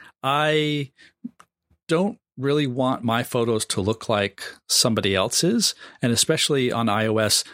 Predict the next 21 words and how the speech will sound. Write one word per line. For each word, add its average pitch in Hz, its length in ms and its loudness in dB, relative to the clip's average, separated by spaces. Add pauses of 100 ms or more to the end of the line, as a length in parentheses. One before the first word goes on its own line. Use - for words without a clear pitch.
(100)
the 113 100 -2
presets, 117 480 0
there 104 220 2
are, 101 100 -2 (260)
you 135 100 2
know, 101 360 0
not 160 260 0
even 123 220 0
a 85 60 -2
dozen 107 440 -2
presets. - 640 0 (400)
And 104 240 0
so, 104 640 2 (760)
<sighs> - 720 -6
too 196 140 2
many 185 180 2
times 143 420 0
you'll 120 140 0
see 127 280 2
a 110 100 0
photo 107 600 0